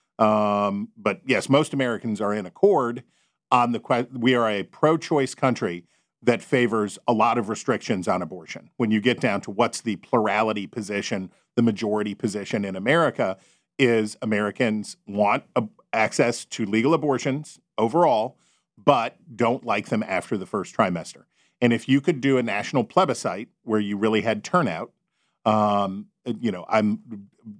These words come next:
direly opposed to mandatory voting, but if you had real mandatory voting and you could really find out, you would see that, uh, uh, you w-, would easily pass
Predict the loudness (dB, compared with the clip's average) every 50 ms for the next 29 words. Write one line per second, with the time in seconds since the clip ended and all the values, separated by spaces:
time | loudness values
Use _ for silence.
0 | _ _ 2 2 2 4 2 0 0 0 0 -2 -2 0 0 0 0 -2 -4 -8
1 | -6 -2 -2 -2 0 0 -2 -2 -4 -4 -4 -4 -4 0 2 2 2 2 0 -2
2 | -6 -12 _ _ _ _ 2 2 2 2 2 2 2 2 2 0 2 0 2 2
3 | 0 -2 -4 -6 -8 -8 -8 -4 0 0 0 2 0 -2 -4 -6 -8 -8 -8 -2
4 | 2 2 2 2 2 -2 -4 -4 -4 -4 -2 0 0 2 2 0 -2 -4 -10 -18
5 | _ _ _ _ _ _ -2 2 2 4 4 2 0 -2 -4 -4 -2 -2 -2 -2
6 | -4 -4 -6 -6 -8 _ -4 -2 -2 -4 -6 -10 -16 _ _ _ 0 0 0 0
7 | -2 -8 _ _ _ _ _ _ -2 0 0 0 -2 -4 -10 -12 _ _ -2 0
8 | 2 2 2 2 2 2 2 2 2 0 0 -2 -2 -2 0 0 0 -2 -4 -4
9 | -6 -10 -14